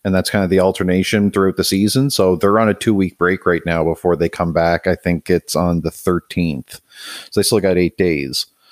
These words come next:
So whether it's gonna be, uh, maybe it could just be the people who are, like I said, Jamie Fluke or whoever else is in that session. They could just be being quiet because they know either Redline or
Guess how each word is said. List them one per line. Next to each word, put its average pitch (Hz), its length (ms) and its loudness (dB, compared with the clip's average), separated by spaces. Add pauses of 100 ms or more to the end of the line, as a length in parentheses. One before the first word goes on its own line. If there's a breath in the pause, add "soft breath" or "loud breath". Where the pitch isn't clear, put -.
(280 soft breath)
So 82 480 2 (100)
whether 90 340 2
it's 82 120 -6
gonna 87 180 -2
be, 76 160 -2
uh, 87 160 2
maybe 110 500 2 (260)
it 113 140 -2
could 120 120 -2
just - 180 -2
be 120 80 2
the 101 100 -6
people 113 320 0
who 104 180 2
are, 92 640 2
like 92 140 0
I 90 40 4
said, 92 220 0
Jamie 92 260 0
Fluke 95 300 0
or 87 80 2
whoever 92 240 2
else 87 160 0
is 80 100 -8
in 87 100 0
that 85 160 -2
session. 120 500 0
They 113 100 0
could 131 80 -4
just 131 160 -2
be 98 240 0
being 95 240 2
quiet 90 380 0
because 92 220 0
they 90 120 2
know 90 240 2
either 90 160 0
Redline 90 540 2
or 87 240 2